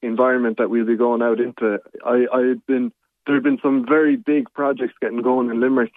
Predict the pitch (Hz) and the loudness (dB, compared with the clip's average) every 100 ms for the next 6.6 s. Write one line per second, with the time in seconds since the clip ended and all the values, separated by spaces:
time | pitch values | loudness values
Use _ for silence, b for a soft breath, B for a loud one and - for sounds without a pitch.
0 | - - 117 113 117 - 127 117 120 113 | -10 -2 2 2 0 -2 2 4 2 0
1 | 101 _ - - 104 101 98 _ _ _ | -4 _ -12 -4 -2 -2 -4 _ _ _
2 | _ - 104 101 - _ _ - 127 120 | _ -4 -4 -4 -10 _ _ -2 2 2
3 | 117 - - 127 120 113 120 120 113 123 | 0 -6 -2 0 0 -2 0 2 2 -2
4 | 143 - 139 151 - - - 127 127 123 | -4 -2 0 0 -4 -18 -6 0 2 2
5 | 117 123 - 123 123 123 120 113 123 117 | 0 -2 -2 -2 0 0 0 2 0 0
6 | 117 127 120 120 127 120 | -2 -6 -4 -2 -2 -2